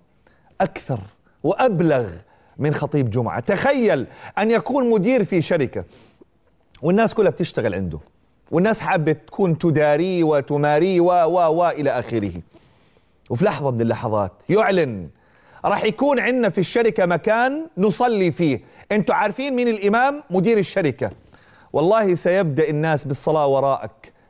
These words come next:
منهم من سيصلي بدون وضوء عشان ينافق لك، ومنهم من يصلي عشان خاطرك، ومنهم من يصلي صادقا، لكن يوم ورا يوم بعد يوم بعد يوم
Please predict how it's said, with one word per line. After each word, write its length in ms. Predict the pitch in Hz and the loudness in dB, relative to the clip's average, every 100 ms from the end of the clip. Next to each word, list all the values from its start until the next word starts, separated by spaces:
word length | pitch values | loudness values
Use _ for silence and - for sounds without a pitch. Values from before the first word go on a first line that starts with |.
| _ | _
منهم 420 | 165 269 240 233 | 0 2 4 2
من 120 | 202 196 | 0 0
سيصلي 540 | 208 190 175 220 196 | 2 2 2 0 2
بدون 280 | 156 151 175 | 2 2 2
وضوء 280 | 143 120 113 - _ - | 0 0 -4 -8 _ -6
عشان 220 | 156 190 | -2 0
ينافق 380 | 165 147 - 107 | 0 -2 -2 -6
لك، 260 | 82 - _ _ - - - | -8 -12 _ _ -20 -8 0
ومنهم 340 | 202 294 254 | 2 2 2
من 120 | 240 | 2
يصلي 300 | 214 185 247 | 2 2 0
عشان 260 | 175 156 170 | 0 -2 -2
خاطرك، 500 | 180 147 113 107 - _ - | 0 -2 -4 -10 -12 _ -4
ومنهم 360 | 175 262 294 247 | 0 2 2 2
من 100 | 220 | 2
يصلي 460 | 208 - 233 185 | 2 2 0 2
صادقا، 640 | 165 202 180 143 - 117 95 - - - | 2 0 0 -2 -4 -4 -6 -12 -14 -4
لكن 300 | 156 180 180 | -2 0 2
يوم 360 | 208 240 208 | 2 2 2
ورا 180 | 160 160 | 0 2
يوم 340 | 160 190 190 151 | 2 2 2 0
بعد 280 | 151 147 | -2 0
يوم 260 | 165 196 156 | 0 0 0
بعد 260 | 143 131 127 | 0 -2 0
يوم 380 | 156 165 156 | 0 0 -2